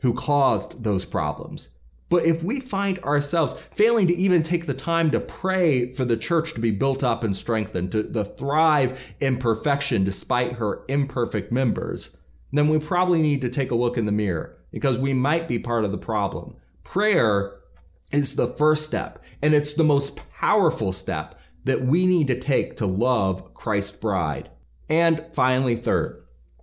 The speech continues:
we need humility to love the church of Jesus.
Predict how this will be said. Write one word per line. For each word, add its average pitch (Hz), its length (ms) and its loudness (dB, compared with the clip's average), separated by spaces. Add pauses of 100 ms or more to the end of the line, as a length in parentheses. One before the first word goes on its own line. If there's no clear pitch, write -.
(180)
we 147 500 2
need 110 580 2 (240)
humility 92 680 0 (160)
to 110 100 -2
love 87 360 0
the 82 80 -2
church 82 360 -4
of 73 80 -4
Jesus. 71 500 -4